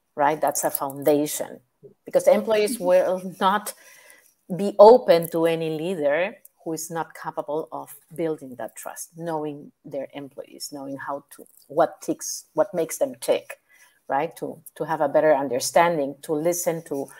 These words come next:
Speaker 1: work-related problems, encourage teamwork, as you said, right? It's important for people to feel supported by their peers, right? It's
Speaker 2: Mm-hmm.
Speaker 1: like one of the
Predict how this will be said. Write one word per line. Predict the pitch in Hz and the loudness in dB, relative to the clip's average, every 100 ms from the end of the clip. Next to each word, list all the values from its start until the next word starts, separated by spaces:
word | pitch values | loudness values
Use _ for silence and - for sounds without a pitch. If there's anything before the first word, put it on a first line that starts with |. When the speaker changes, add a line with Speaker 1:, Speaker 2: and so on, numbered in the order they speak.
| - - - | -20 -20 -4
Speaker 1:
work-related | 151 160 151 147 143 139 139 _ | 0 0 -2 -2 -2 -2 -8 _
problems, | 185 180 170 165 160 156 - | 4 4 2 -2 -4 -8 -6
encourage | 196 - 175 165 - | -6 -2 0 0 -2
teamwork, | - 226 233 151 156 160 | -2 -2 0 2 2 0
as | 147 | -4
you | 139 | -8
said, | - - 175 101 - _ _ _ _ _ | -4 2 2 2 -4 _ _ _ _ _
right? | 160 180 | 2 2
It's | 170 175 | 0 -4
important | 170 143 190 202 185 - | -6 0 0 0 -4 -6
for | - 147 | -6 -6
people | - 156 - 165 | -6 -8 -4 -4
to | 165 143 | -4 -12
feel | - 151 | -10 -10
supported | - - - 185 208 202 196 - | -10 -14 -2 0 0 -2 -4 -8
by | 139 139 143 | -10 -10 -12
their | 143 147 135 | -8 -6 -6
peers, | 139 - 170 170 127 62 - - _ _ _ _ _ _ _ _ _ - | -8 -12 -8 -4 -4 -4 -10 -14 _ _ _ _ _ _ _ _ _ -10
right? | 147 151 | -8 -6
It's | 170 - | -6 0
Speaker 2:
Mm-hmm. | 180 | 4
Speaker 1:
like | 156 - - - | 4 2 -4 0
one | 151 | 0
of | 151 | -2
the | 143 | -8